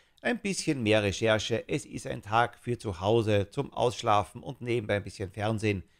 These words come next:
Googelt mal ein bisschen rund ums Thema E-Zigaretten. Äh, es ist jetzt hier nicht möglich, in einem kurzen Video das Ganze hier aufzu-, aufzubreiten. Äh, schaut es euch selber an,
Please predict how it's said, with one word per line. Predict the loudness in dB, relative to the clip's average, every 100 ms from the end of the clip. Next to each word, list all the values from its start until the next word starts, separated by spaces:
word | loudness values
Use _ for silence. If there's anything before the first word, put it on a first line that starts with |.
| _ _ _ _
Googelt | 0 2 2 0
mal | 4 4
ein | 4 -2
bisschen | -4 -4 -6 -6 -8 _ _ _ _ _ _ 2
rund | 4 4 2
ums | -6 -4
Thema | -2 0 0
E-Zigaretten. | -2 -6 -8 -6 -8 -10 -20 _ _ _ _ _ _ _ _ _ _
Äh, | 2 2
es | 4 2
ist | 6
jetzt | 4
hier | 4
nicht | 2 2
möglich, | 4 4 4 2
in | 2
einem | 2
kurzen | 2 2 2 -4 -6
Video | -4 -2
das | -2 -4 -6
Ganze | -4 -4 -6 -8 -6
hier | -4 0 0 0
aufzu-, | 0 0 -2 -2 0 0 0
aufzubreiten. | 0 0 -4 -12 -6 -2 0 0 -2 -4 -4 -6 _ _ _ -20 _ _ _
Äh, | -2 -2
schaut | -2 0 2 0
es | -2 0
euch | 0 -2
selber | -2 -2 -2 -4
an, | -6 -8